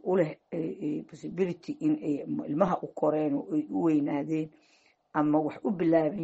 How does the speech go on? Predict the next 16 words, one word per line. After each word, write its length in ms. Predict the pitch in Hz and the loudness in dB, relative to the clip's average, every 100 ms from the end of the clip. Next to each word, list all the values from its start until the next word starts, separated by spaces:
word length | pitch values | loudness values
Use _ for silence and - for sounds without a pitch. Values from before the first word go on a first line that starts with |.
| 151 | -2
yihiin, 420 | 147 143 156 160 - _ _ _ _ - | -2 0 0 -2 -8 _ _ _ _ 0
aad 240 | 208 202 202 | 4 4 0
ayay 240 | 196 160 160 | -4 -2 -2
waddanka 580 | 156 156 160 143 151 - - | -2 0 0 -2 -4 -10 -8
muddooyinkan 720 | 156 156 160 160 156 147 139 - - | -8 -2 0 0 0 -2 -2 -6 -10
dambe 460 | 139 151 143 165 - _ _ _ _ | -6 -4 0 0 -2 _ _ _ _
ay 100 | 156 | 0
ugu 280 | 156 151 170 | 2 0 -2
soo 220 | 170 147 | 2 2
qulqulayaan, 680 | - 143 - 170 151 151 143 | 2 -4 2 4 4 4 0
ay 100 | 170 | -4
ugu 180 | 143 160 | -6 -6
soo 240 | 156 160 143 | -4 -2 -2
noqonayaan. 720 | 135 - 147 135 147 202 - _ _ _ _ _ _ - | -4 -2 -2 -2 -6 -8 -12 _ _ _ _ _ _ -8
Marka, 560 | 175 185 - 175 - - | -4 -6 -2 0 0 0
eh, 520 | 147 143 139 - | 0 0 -2 -6